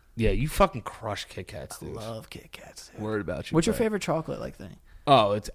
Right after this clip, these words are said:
Speaker 1: absolutely one hundred percent Snickers.
Speaker 2: <sighs> Over Twix?
Speaker 1: Here's why I don't like Twix. I
Speaker 2: Uh,
Speaker 1: feel like sometimes I get a bad Twix. Like, Twix isn't my number one.
Speaker 2: Is you a bad Twix?
Speaker 1: Yeah, like, they'll be broken already.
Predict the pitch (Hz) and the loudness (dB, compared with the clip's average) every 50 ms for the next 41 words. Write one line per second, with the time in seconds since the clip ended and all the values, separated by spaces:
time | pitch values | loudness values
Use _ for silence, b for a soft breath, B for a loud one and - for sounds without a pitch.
0 | - - 117 117 110 - - 110 107 104 98 101 101 98 98 98 107 104 104 101 | -4 0 2 2 2 2 0 0 0 0 0 -2 -2 -2 -2 0 0 0 -2 -2
1 | 104 95 92 90 - 98 - - 90 78 85 - - - - - - - - - | -4 -6 -6 -8 -10 -8 -6 -6 -6 -6 -6 -10 -14 -20 -20 -18 -14 -12 -12 -12
2 | - - - - - - - - - - - _ - B B B B B B B | -12 -12 -14 -14 -14 -14 -14 -16 -18 -20 -20 _ -16 B B B B B B B
3 | B B B B B B B B - 143 151 135 - - - - 135 165 180 - | B B B B B B B B -12 -10 -10 -10 -12 -10 -6 -2 -2 -2 -2 -2
4 | - - - B B B B B 151 175 214 202 165 175 175 180 175 175 175 156 | -6 -12 -14 B B B B B 10 10 10 10 8 10 10 12 12 12 10 8
5 | - 143 135 135 147 143 143 139 135 127 - - 139 139 180 143 147 147 160 156 | 8 8 8 8 8 6 8 8 6 6 4 4 6 8 8 8 8 8 8 8
6 | - 240 262 247 - - 208 208 - - 196 185 175 185 180 170 151 139 - - | 8 10 8 8 8 6 2 0 2 2 2 4 4 6 8 8 6 6 6 6
7 | 127 131 139 135 127 - - - - 165 180 - - - - - - - - _ | 8 8 8 8 6 2 -4 0 2 4 4 4 2 -2 -6 -6 -6 -6 -10 _
8 | _ _ - 143 143 139 139 - - 190 202 202 - 180 170 175 160 147 143 151 | _ _ 4 6 6 6 6 4 6 6 6 6 6 2 2 4 6 6 4 6
9 | 143 127 120 113 123 135 117 82 - - - - - - - 160 156 165 170 160 | 6 6 6 6 6 4 4 2 -2 -10 -18 -20 -12 -4 0 0 0 2 4 4
10 | 156 151 - - - - 147 135 135 131 151 190 170 143 - - 120 127 180 220 | 4 4 2 0 -2 0 0 2 4 6 8 8 8 6 2 -4 -2 2 8 12
11 | 262 254 214 185 175 165 156 190 180 175 170 135 143 139 139 147 156 151 - 175 | 12 12 12 12 12 10 10 8 8 8 8 8 8 8 10 12 12 12 10 8
12 | 165 156 156 156 156 156 156 156 160 160 156 147 139 - | 8 10 10 12 12 12 12 10 8 8 6 4 0 -4